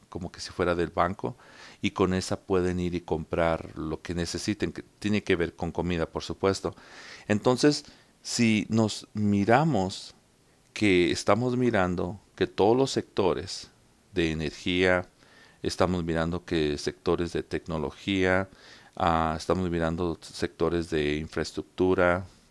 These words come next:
de, de diferentes, de bancos, todos están despidiendo personas y están anunciando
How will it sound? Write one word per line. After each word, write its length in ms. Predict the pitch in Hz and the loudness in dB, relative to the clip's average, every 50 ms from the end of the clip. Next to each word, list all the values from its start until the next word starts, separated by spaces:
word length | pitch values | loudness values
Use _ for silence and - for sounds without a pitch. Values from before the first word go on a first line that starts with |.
| _ - - - | _ -20 -20 -10
de, 400 | - 92 80 80 78 78 76 71 - - - - - - - - | -4 -2 0 0 0 0 -2 -2 -6 -12 -20 -20 -20 -20 -20 -14
de 220 | - 82 85 90 87 | -12 -4 -2 0 0
diferentes, 680 | 85 95 87 - - 92 101 113 113 - - 107 98 | 0 0 0 2 2 4 4 4 2 0 -2 -2 0
de 100 | 92 85 | 0 0
bancos, 720 | 76 - - 87 92 95 95 - - 92 92 90 - - - - - - - _ _ _ _ _ _ _ | 2 2 2 2 4 2 0 -2 -2 -2 -2 -2 -4 -10 -16 -20 -20 -20 -20 _ _ _ _ _ _ _
todos 520 | 127 117 113 120 127 139 143 139 - - - _ | 6 6 6 6 4 0 -2 -4 -6 -12 -10 _
están 600 | - 95 - - - 98 92 92 87 87 92 95 95 107 | -6 -6 -6 -2 2 2 4 4 2 0 -4 -6 -10 -10
despidiendo 720 | 117 98 95 - - - 87 87 95 104 113 117 131 - | -6 -6 -6 -6 -4 -4 -2 0 0 0 0 0 -2 -2
personas 640 | - 131 127 - - 107 95 95 98 107 113 - - - _ _ _ - | -2 -2 -2 0 0 0 0 0 -2 -4 -6 -10 -14 -20 _ _ _ -6
y 140 | - 98 | -2 -2
están 280 | 95 85 - - 90 85 | -2 -2 -2 -2 0 0
anunciando 760 | 95 95 101 101 98 95 - 92 85 82 82 82 87 87 90 | 0 0 0 -2 -4 -4 -2 -2 -2 0 -2 -4 -6 -6 -8